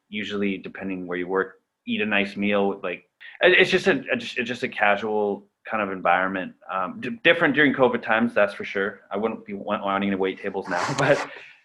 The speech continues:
um, yeah, I waited tables. I, I sold books door to door.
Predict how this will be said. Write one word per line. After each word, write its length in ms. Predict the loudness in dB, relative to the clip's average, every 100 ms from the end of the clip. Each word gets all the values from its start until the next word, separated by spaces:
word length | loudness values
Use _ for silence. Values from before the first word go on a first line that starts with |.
| _ _
um, 420 | 2 6 6 2 -6 _ _ _ _ _ _ _ _ _ _
yeah, 200 | 6 6
I 60 |
waited 240 | 6 4 4
tables. 280 | 2 2 2
I, 160 | 2 0
I 80 | -4
sold 320 | -2 0 2
books 220 | 0 -2 -2
door 180 | 0
to 80 | 0
door. 560 | 0 0 2 2 0